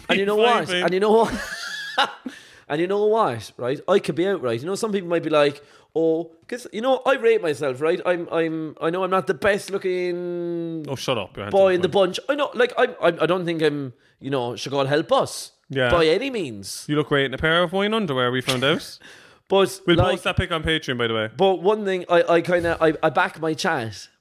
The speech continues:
Speaker 1: Are we gonna post it on Patreon?
Speaker 2: Might as well.
Speaker 1: Well, I'll just go, "Oh, this is Kevin in his
Speaker 2: Just
Speaker 1: wine
Speaker 2: go,
Speaker 1: boxers."
Speaker 2: "This is the wine undies that Kevin was wearing."
Speaker 1: Now, I loved them and they ripped.
Speaker 2: Oh, how did they rip?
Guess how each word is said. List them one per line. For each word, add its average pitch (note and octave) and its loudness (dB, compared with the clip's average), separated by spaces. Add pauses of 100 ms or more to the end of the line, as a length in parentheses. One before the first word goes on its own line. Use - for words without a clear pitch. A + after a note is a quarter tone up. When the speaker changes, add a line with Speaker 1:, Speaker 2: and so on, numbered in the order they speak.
Speaker 1:
Are C#3 0
we G3 -2
gonna G#3+ -4
post G#3 -8
it A3 -8
on G#3 -10
Patreon? A3 -8
Speaker 2:
Might F#3+ -4
as B3 -14
well. A#3+ -8
Speaker 1:
Well, E3 0
I'll D3+ 2
just D3 -6
go, C#3 -4
"Oh, C#3 0
this B2+ -8
is B2+ -18
Kevin C#3+ -2
in C3+ -2
his B2+ -6
Speaker 2:
Just F#3+ 0
Speaker 1:
wine C3 -4
Speaker 2:
go, E3 4
Speaker 1:
boxers." D#3 0
Speaker 2:
"This - -12
is - -2
the D3+ 0
wine D3+ 2
undies C#3 -4
that C3+ -6
Kevin C3 -8
was A#2+ -10
wearing." A#2+ -4
Speaker 1:
Now, C#3 0
I D3 -2
loved C3+ -2
them B2+ -4
and B2 -6
they A#2+ -6 (460)
ripped. - -16 (240)
Speaker 2:
Oh, G#2 -12 (300)
how B2+ -4
did A#2+ -8
they B2 -4
rip? B2 -8